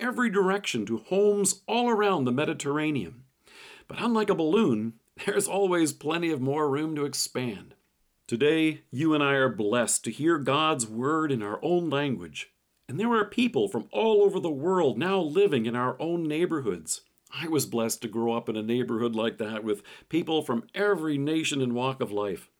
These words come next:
What a great chance this is to continue to share his love and his word. If you're looking for free resources in a variety of languages, sign language, and even Braille,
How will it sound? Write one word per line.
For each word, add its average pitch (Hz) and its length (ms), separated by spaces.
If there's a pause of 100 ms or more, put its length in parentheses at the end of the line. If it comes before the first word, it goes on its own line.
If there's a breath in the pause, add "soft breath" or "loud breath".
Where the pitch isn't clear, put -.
(120)
What 226 80
a 190 80
great 202 400
chance 180 400
this 147 260
is 120 220
to 110 100
continue 175 500
to 127 120
share 156 400
his 139 180
love 135 320
and 113 100
his 120 200
word. 107 460 (680 loud breath)
If - 120
you're 226 120
looking 220 340
for 120 160
free 175 320
resources 113 800
in 101 80
a 104 60
variety 180 640
of 143 100
languages, 123 720 (100)
sign 151 400
language, 147 480
and - 180
even 208 280
Braille, 131 500